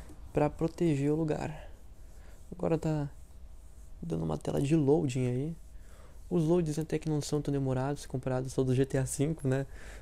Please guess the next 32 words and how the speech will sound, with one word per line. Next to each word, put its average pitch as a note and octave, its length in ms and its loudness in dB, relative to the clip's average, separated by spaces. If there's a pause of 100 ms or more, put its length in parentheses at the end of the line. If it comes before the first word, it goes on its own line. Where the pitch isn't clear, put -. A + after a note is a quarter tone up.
(140)
Os C#3+ 120 2
do C3+ 60 4
G C#3 100 4
T - 120 6
A C3+ 100 8
cinco, D3 360 2
quando C#3+ 200 4
tu C#3 60 -4
vai C#3 120 6
entrar C#3 300 4
no, C3 280 2 (500)
no C#3 120 4
jogo, C#3 220 4
tu D3 100 0
pode C#3+ 580 4 (880)
ir C3 440 0
almoçar C#3+ 680 6
e E3+ 40 6
voltar, D#3+ 460 2
que - 120 0
daí E3 500 4 (120)
depois D3 260 4
vai D#3 80 8
ter D#3+ 120 6
entrado. D#3 580 2 (180)
<laughs> - 960 -8
Pra C#3+ 120 4
vocês C3+ 200 -2
poder-, C3+ 220 6
poderem C#3 260 2
jogar, C#3+ 320 2
né? C#3+ 160 -2